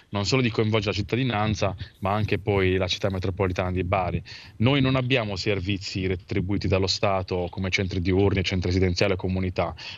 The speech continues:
Noi, eh, passatemi il termine, campiamo dalla campagna.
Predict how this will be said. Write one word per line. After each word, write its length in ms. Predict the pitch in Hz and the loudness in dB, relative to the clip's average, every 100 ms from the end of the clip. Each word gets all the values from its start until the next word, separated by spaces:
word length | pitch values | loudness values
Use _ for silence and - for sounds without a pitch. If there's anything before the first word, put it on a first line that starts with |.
| - | 0
Noi, 440 | 135 139 131 135 131 | 4 6 4 2 0
eh, 680 | 113 104 101 98 95 92 90 - | 0 2 2 2 2 0 -2 -4
passatemi 420 | 113 127 113 120 | -2 -2 0 0
il 80 | 127 | 0
termine, 360 | 113 104 101 - | 0 0 -4 -4
campiamo 580 | 127 123 117 139 139 120 | -4 -4 -2 -2 0 -2
dalla 200 | 113 104 | -2 -2
campagna. 640 | 104 101 95 82 82 85 | -6 -4 -6 -6 -10 -14